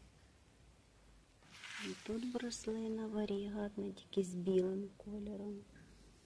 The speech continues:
Бачите, такими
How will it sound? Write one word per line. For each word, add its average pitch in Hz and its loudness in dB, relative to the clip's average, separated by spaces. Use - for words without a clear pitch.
Бачите, - -4
такими 196 6